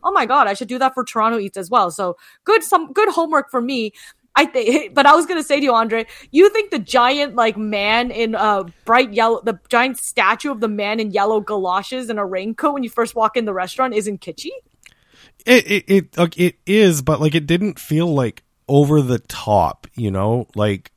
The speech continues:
Speaker 2: there were seat covers on there, um,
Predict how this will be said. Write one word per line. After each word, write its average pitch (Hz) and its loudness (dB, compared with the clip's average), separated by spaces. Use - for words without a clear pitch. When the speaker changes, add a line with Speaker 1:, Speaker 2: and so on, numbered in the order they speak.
Speaker 2:
there 120 2
were 113 4
seat - -4
covers 120 -2
on 110 0
there, 110 2
um, 92 0